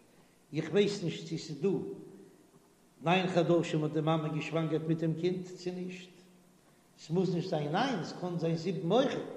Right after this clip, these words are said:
זיבן הייסט, עס קען עס אויך נישט לעבן.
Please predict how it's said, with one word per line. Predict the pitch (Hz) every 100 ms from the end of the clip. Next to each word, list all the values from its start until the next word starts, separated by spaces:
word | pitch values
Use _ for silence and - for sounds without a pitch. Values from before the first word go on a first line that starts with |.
| - - - - - - - - _ _ 123
זיבן | 175 - 190
הייסט, | 175 170 - - -
עס | 165 175
קען | 185 185
עס | 165
אויך | 247 240
נישט | 190 156
לעבן. | 135 113